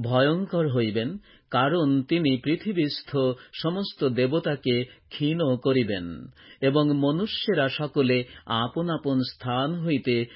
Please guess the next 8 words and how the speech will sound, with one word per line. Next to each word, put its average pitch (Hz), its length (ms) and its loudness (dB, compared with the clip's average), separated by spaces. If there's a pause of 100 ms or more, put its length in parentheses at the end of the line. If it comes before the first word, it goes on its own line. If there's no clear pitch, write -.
(160)
তাঁহার 139 420 0
কাছে 120 580 -2 (240)
প্রণিপাত 123 720 0
করিবে, 107 540 0 (560)
জাতিগণের 135 720 0 (220)
উপকূল 135 680 2
সমূহ 135 560 -2
করিবে। 104 680 0